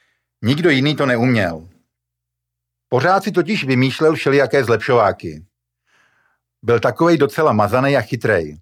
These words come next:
Ty zlepšováky si ale nepřihlašoval, protože za komunistů se to nevyplatilo. Dostal by za ně jen pár korun, ale za to by mu zvýšili pracovní normu.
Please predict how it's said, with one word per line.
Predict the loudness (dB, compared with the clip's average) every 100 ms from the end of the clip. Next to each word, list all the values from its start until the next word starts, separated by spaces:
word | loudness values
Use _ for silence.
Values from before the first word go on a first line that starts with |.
| _ _ _ _
Ty | -4
zlepšováky | -2 -2 2 2 0 -2
si | -2
ale | 0 0
nepřihlašoval, | -2 -4 -2 0 0 -2 -2 -2 -4
protože | -8 -6 -4 -2
za | -2
komunistů | 0 0 0 -2 -6
se | -6 -4
to | -2
nevyplatilo. | 0 -2 -2 -6 -6 -10 -12 _ _ _ _ _ _ -20 -6
Dostal | -4 0 2
by | 2
za | 2
ně | 0
jen | 0 0
pár | 0 0
korun, | 0 0 0 -4 -8 -12 _ _ _
ale | -2 0
za | 0
to | 0
by | 0
mu | 0 0
zvýšili | -2 -2 -2 -2
pracovní | -2 -2 -2 0
normu. | 0 -2 -4 -10